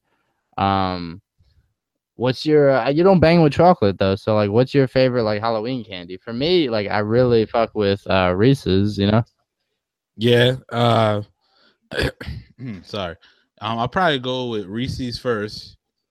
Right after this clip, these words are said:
Speaker 2: um, as my number one. If I'm ra-, no, actually, if I'm ranking, I'm probably go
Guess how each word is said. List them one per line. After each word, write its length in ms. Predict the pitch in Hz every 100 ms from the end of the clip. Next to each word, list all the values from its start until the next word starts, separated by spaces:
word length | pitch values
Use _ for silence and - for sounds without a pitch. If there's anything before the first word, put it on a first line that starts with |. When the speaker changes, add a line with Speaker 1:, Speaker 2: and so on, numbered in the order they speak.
| _ _ _ _ _ _ _
Speaker 2:
um, 280 | 92 95 98
as 140 | 104
my 120 | 104 101
number 260 | 110 113
one. 360 | 113 110 104 101
If 120 | -
I'm 200 | 107 101
ra-, 80 | 104 113
no, 260 | 131 127
actually, 320 | 131 151 165
if 80 | 143
I'm 140 | 185 151
ranking, 260 | 151 135
I'm 140 | 120 120
probably 240 | 127 117
go 280 | 104 101